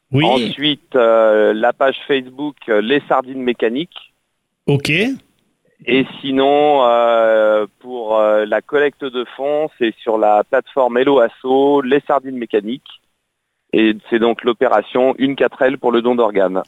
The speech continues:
Speaker 1: Bien évidemment, euh, comme c'est, euh, une organisation, euh, générale, donc c'est admis de faire les déclarations d'impôts avec les dons.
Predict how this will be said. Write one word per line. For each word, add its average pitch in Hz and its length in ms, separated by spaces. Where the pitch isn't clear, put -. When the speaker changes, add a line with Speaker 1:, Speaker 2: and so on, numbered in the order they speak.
Speaker 1:
Bien 180 160
évidemment, 175 840
euh, 135 80
comme 170 280
c'est, 160 480
euh, 147 460
une 151 100
organisation, 147 920
euh, 127 580
générale, 147 760
donc 139 260
c'est 156 300
admis 160 340
de 143 140
faire 147 180
les 143 140
déclarations 131 560
d'impôts 127 420
avec 127 240
les 143 100
dons. 147 220